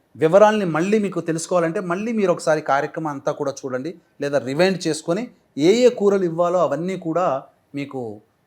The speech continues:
చక్కగా తెలుసుకొని, రాసుకొని, మీరు ఆ విధంగా ఇచ్చినట్లయితే, పితృదేవత అగ్ర-, అనుగ్రహాన్ని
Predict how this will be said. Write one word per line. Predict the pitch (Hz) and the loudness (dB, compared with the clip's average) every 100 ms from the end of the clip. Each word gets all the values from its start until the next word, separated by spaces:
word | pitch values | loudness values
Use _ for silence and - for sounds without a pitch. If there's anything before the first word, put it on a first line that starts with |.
| _ | _
చక్కగా | - 131 175 165 | -10 -6 -2 -2
తెలుసుకొని, | - 180 208 214 214 | -2 -4 -2 -2 -2
రాసుకొని, | 139 147 185 - 208 269 - _ _ | 0 0 0 -4 -6 -8 -12 _ _
మీరు | 147 151 | -6 -2
ఆ | 135 | 0
విధంగా | 143 143 185 190 | 0 -2 -4 -2
ఇచ్చినట్లయితే, | 156 165 156 151 143 | -4 -6 -8 -8 -8
పితృదేవత | 156 151 208 202 180 | -8 -4 -2 -2 0
అగ్ర-, | 160 151 135 170 | -2 -2 -6 -8
అనుగ్రహాన్ని | 143 190 180 208 175 170 240 | -4 -6 0 2 2 0 -4